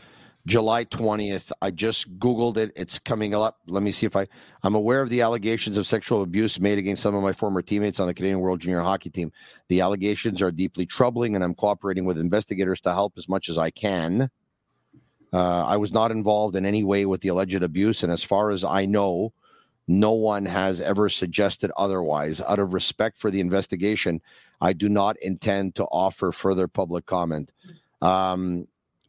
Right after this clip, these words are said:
the reason I remember this, Snappy, I remember it because, you know, that, that whole "as far as I know,"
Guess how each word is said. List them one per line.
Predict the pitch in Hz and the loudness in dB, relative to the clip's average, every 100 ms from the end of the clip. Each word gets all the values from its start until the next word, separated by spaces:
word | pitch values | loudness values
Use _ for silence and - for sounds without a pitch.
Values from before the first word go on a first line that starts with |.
| _ _ _ _ _ _ _ _ _ - | _ _ _ _ _ _ _ _ _ 2
the | 104 107 | 4 4
reason | 117 131 127 107 | 4 4 2 2
I | |
remember | 123 123 117 120 110 | 2 2 0 2 0
this, | 95 90 | 0 -4
Snappy, | - 101 85 104 | -2 -2 0 0
I | |
remember | 104 110 131 117 | 2 2 2 2
it | - | 0
because, | 104 - 104 101 - - _ _ _ - - - | -4 0 0 0 -6 -16 _ _ _ -20 -6 2
you | 107 | 4
know, | 107 110 | 4 2
that, | 107 110 - 82 | 0 0 -2 -2
that | 104 | 0
whole | 98 127 139 147 - | 2 2 2 0 -2
"as | - 107 - - | -2 -2 -2 -8
far | - 117 123 127 | 2 4 4 2
as | 120 104 120 | -2 -4 -4
I | 101 110 113 | -2 -2 0
know," | 110 107 139 175 | 0 2 2 0